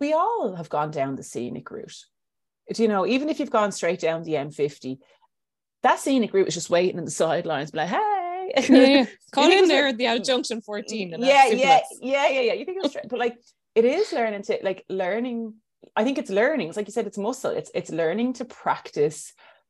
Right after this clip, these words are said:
Speaker 1: seeing the beauty. And I think that's even on a daily basis. Like, when you look out and it's, like, lashing rain and it's dark and it's cold,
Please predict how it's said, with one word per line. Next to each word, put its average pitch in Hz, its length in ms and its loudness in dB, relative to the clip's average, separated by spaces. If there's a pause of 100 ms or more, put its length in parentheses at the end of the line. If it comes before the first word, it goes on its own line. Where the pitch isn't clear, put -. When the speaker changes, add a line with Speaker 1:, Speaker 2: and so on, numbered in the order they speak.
(380)
Speaker 1:
seeing 202 960 0 (240)
the 180 100 0
beauty. 170 500 0
And 143 60 0
I 160 40 2
think 202 100 0
that's 220 160 -4
even 233 200 0
on 220 80 0
a 196 80 -6
daily 170 440 -4
basis. 165 580 -4
Like, - 140 -6
when 160 80 -6
you 160 80 -2
look 165 180 0
out 156 220 2
and 156 120 -4
it's, 143 120 -10
like, 156 160 -10
lashing 156 440 -2
rain 160 400 -6
and 151 100 -12
it's 151 120 -16
dark 156 380 -4
and 165 80 -12
it's - 120 -18
cold, 156 460 -6